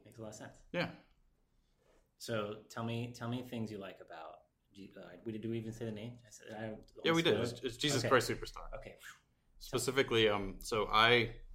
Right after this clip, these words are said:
Speaker 2: first saw it in Presbyterian Sunday School.
Speaker 1: Mm-hmm.
Speaker 2: And
Speaker 1: How old were you?
Speaker 2: I don't, uh, probably ten or eleven or twelve, somewhere in that range.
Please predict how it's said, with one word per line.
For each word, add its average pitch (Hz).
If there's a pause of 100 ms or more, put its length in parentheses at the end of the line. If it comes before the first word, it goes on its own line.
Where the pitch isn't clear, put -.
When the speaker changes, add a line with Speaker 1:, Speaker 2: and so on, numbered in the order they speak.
(440)
Speaker 2:
first -
saw 117
it 107
in 101 (680)
Presbyterian 110
Sunday 90
School. - (640)
Speaker 1:
Mm-hmm. 113 (480)
Speaker 2:
And 107
Speaker 1:
How 98
old 95
were 95
you? 98 (680)
Speaker 2:
I -
don't, - (560)
uh, 110 (100)
probably 98 (1500)
ten 95
or 90
eleven 87
or 85
twelve, 90
somewhere 90
in 85
that 85
range. 95